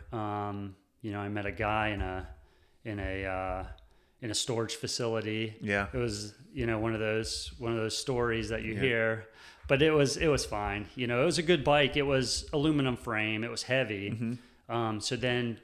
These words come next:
Speaker 1: I, I really started getting into cycling a lot more with that bike.
Speaker 2: Okay.
Speaker 1: And then that's when I really started to appreciate, you know, the qual-,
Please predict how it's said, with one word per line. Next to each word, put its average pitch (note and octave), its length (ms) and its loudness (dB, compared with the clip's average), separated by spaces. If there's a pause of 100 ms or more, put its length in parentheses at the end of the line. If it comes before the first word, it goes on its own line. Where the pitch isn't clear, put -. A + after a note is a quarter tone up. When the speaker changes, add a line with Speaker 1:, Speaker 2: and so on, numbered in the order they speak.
(140)
Speaker 1:
I, C3+ 380 2 (300)
I C#3 120 2
really D#3 460 2
started C3 380 2
getting A#2+ 260 2
into A#2 200 -2
cycling A2+ 460 -2
a G#2+ 60 -4
lot G#2+ 220 -2
more A2+ 220 -2
with G#2+ 220 -6
that G#2+ 300 -4
bike. G2+ 440 -8
Speaker 2:
Okay. F#2+ 280 -2 (220)
Speaker 1:
And B2 220 0
then A#2 340 2
that's C3+ 300 4
when A#2+ 80 0
I A2 60 0
really A2+ 340 0
started G#2+ 340 -4
to G#2 80 -2
appreciate, G2+ 840 -6
you A#2+ 120 -8
know, G2 240 -4
the A#2 80 -10
qual-, - 480 -6